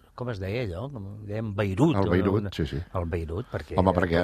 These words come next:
Speaker 2: la prova era que podies estar en un estudi que no estaven insonoritzat ni res i estaven tombant el tabic del costat.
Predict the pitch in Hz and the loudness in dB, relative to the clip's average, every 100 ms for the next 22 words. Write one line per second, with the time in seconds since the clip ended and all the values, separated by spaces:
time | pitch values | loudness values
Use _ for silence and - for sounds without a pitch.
0 | 78 92 87 90 87 90 92 95 90 104 | 4 2 4 4 4 2 2 2 4 2
1 | 98 95 - - 101 80 76 - 87 87 | 4 2 0 2 2 2 0 2 2 4
2 | 85 95 85 85 82 87 92 92 104 123 | 2 2 2 2 4 4 4 2 2 2
3 | - - - - - _ 92 82 85 90 | -2 -16 -20 -20 -20 _ 0 2 4 4
4 | 92 104 104 120 107 92 85 82 - 82 | 4 4 4 4 4 2 2 0 0 0
5 | 82 80 80 76 76 - 101 | 0 2 0 0 -4 -2 -2